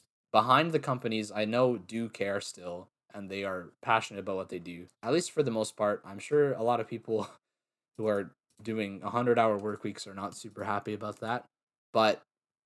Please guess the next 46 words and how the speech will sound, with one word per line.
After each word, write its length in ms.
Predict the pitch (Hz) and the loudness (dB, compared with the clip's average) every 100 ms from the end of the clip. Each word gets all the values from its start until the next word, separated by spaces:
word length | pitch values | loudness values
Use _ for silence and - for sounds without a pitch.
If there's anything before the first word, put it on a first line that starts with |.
| - | -16
just, 280 | - - - 123 | -8 -8 -8 0
I 140 | 135 | 2
mean, 360 | 147 135 101 - _ _ _ - | 2 -2 -8 -20 _ _ _ -14
of 140 | 113 | -8
course, 200 | - 151 | -4 -4
being 220 | - 127 113 | -4 -6 -6
a 40 | |
game 180 | 101 107 | -6 -8
design 220 | 107 101 | -8 -12
student, 320 | 98 107 95 90 | -14 -14 -14 -8
meeting 260 | 107 107 | -4 -4
a 60 | 101 | -4
lot 140 | 98 | -6
of 80 | 92 | -6
people 260 | 101 92 87 | -8 -8 -10
in 140 | 95 | -10
the 80 | 98 | -12
industry 440 | 92 95 - 110 98 | -12 -14 -14 -10 -10
as 120 | 92 | -10
well, 340 | 92 104 131 135 | -8 -8 -8 -10
like, 300 | 92 85 _ _ _ _ _ _ _ _ | -12 -14 _ _ _ _ _ _ _ _
kinda, 320 | - 104 95 - | -6 -4 -4 0
I 140 | 107 | 4
have 240 | 110 117 104 | 4 4 -2
a 40 | |
bit 200 | - 98 | -6 -4
of 80 | 104 | -4
a 40 | |
different 320 | 92 104 107 | -6 -8 -10
perspective 480 | 98 - 95 92 110 | -10 -8 -8 -10 -10
'cause 140 | - 98 | -10 -8
it's 160 | - | -8
more 280 | 110 120 110 | -4 0 0
humanized 680 | - 104 104 107 110 110 - | -2 -6 -4 -4 -4 -6 -10
to 80 | |
me 120 | 117 113 | -10 -6
now, 400 | 117 123 131 135 _ _ - | -2 -2 -4 -10 _ _ -10
meeting 360 | 101 107 117 110 | -2 0 0 -4
people 340 | 107 110 107 | -6 -4 -2
that 160 | 101 98 | -2 0
are 100 | 98 | 0
actually 280 | 95 - 95 | -2 -4 -8
working 340 | 95 95 113 | -8 -8 -6
on 80 | 117 | -6
these 160 | 117 | -6
games. 460 | - 120 139 165 | -4 -4 -4 -6